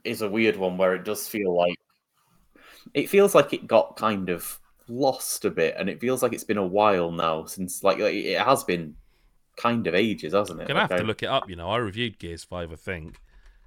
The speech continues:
Speaker 2: but I'm gonna have to look it up because I can't remember what year it was.
Speaker 1: Mm-hmm.
Speaker 2: Twenty nineteen. Wow.
Speaker 1: Twenty nineteen, yeah.
Speaker 2: September twenty nineteen.
Speaker 1: Five years.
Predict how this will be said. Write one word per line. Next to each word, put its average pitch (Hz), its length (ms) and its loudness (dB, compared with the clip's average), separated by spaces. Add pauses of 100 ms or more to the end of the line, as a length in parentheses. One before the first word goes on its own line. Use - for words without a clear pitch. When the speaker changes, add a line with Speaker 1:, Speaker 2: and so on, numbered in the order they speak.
Speaker 2:
but - 80 -12
I'm 90 60 -12
gonna 104 200 -6
have 127 160 -4
to 101 80 -6
look 107 200 -6
it 78 60 -10
up 90 300 -6
because - 280 -14
I 101 100 -6
can't 117 300 -2
remember 95 280 -8
what 90 120 -8
year 98 120 -8
it - 40 -12
was. 95 80 -10
Speaker 1:
Mm-hmm. 123 240 -12
Speaker 2:
Twenty 175 240 -2
nineteen. 120 520 -4 (120)
Wow. 107 340 -2
Speaker 1:
Twenty 117 220 -8
nineteen, 104 400 -14 (160)
yeah. 104 160 -6
Speaker 2:
September 123 420 -4
twenty 123 260 -8
nineteen. 117 440 -10 (100)
Speaker 1:
Five 139 420 0
years. 104 580 -4